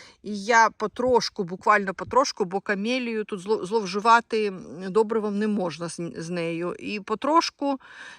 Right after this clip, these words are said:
я, е, буквально по півжменьки, десь менше, ну, з, з, в залежності від,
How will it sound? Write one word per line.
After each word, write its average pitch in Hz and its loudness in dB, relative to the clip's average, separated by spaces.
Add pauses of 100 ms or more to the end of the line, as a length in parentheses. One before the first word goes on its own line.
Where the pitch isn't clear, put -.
(120)
я, 226 8
е, - -6
буквально 214 2
по 202 -6
півжменьки, 214 -2
десь 185 2
менше, 233 2
ну, 240 0
з, 185 -2
з, 190 -2
в 202 0
залежності 190 -2
від, 185 -6